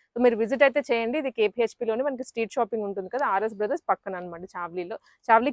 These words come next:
కింద ఉంటుంది. And one more వచ్చేసరికి ఇప్పుడు, ఆ, బోర్డర్స్ అవనివ్వండి ఇట్లాగా, and స్కాలప్ బోర్డర్స్ అనేవి బాగా మార్కెట్‌లో నడుస్తున్నాయి. So మనకి ఇక్కడ మార్కెట్‌తో కంపేర్ చేసినా కూడా చాలా తక్కువ ప్రైస్‌కే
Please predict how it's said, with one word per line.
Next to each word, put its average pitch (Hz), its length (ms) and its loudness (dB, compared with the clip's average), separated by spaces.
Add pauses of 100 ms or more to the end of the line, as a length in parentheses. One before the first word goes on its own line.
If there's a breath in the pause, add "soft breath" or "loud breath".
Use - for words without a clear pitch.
కింద 214 200 2
ఉంటుంది. 170 400 -6 (1600 soft breath)
And 277 180 4
one 226 160 8
more 277 160 8
వచ్చేసరికి 262 480 2
ఇప్పుడు, 240 260 4 (520 soft breath)
ఆ, 214 40 4 (140)
బోర్డర్స్ 220 440 10
అవనివ్వండి 208 580 0
ఇట్లాగా, 202 400 2 (100)
and 226 160 -2
స్కాలప్ 226 460 4
బోర్డర్స్ 220 300 2
అనేవి 214 340 0
బాగా 196 300 6 (260)
మార్కెట్‌లో 196 420 0
నడుస్తున్నాయి. 196 600 -4 (200 loud breath)
So 269 140 4
మనకి 254 300 4
ఇక్కడ 294 200 4 (160)
మార్కెట్‌తో 226 400 2 (100)
కంపేర్ 226 380 4
చేసినా 214 280 -2
కూడా 208 220 -6
చాలా 214 220 -6
తక్కువ 220 220 -4
ప్రైస్‌కే 214 420 2